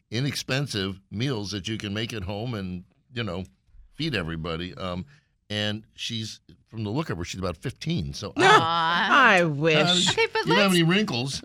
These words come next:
Speaker 1: So, uh,
Speaker 2: Tenoria, <laughs> let's talk about how you got into this, because when I read your, uh, bio,
Speaker 3: Mm-hmm.
Speaker 2: you started in a totally different industry.
Speaker 3: Yeah.
Speaker 2: And if,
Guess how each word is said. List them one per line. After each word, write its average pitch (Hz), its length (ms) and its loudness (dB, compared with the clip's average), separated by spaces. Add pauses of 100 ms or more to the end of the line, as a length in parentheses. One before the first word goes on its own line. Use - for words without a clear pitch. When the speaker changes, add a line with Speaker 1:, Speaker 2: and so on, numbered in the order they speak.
Speaker 1:
So, 320 180 4
uh, 311 40 4
Speaker 2:
Tenoria, 277 640 4 (220)
<laughs> - 200 -18
let's 320 340 0
talk 262 400 0
about 202 540 2
how 208 160 0
you 196 120 -4
got 190 180 0
into 190 200 -6
this, 170 320 -8
because 233 340 -4 (480)
when 247 200 0
I 247 100 4
read 254 480 0
your, 214 540 2
uh, 202 160 2
bio, 190 360 2
Speaker 3:
Mm-hmm. 170 460 -2 (300)
Speaker 2:
you 233 240 -2
started 226 760 2
in 220 180 -6
a 220 40 -2
totally 320 360 -2
different 240 300 -2
industry. 185 560 -2
Speaker 3:
Yeah. 151 160 -4
Speaker 2:
And 220 80 2
if, 262 80 0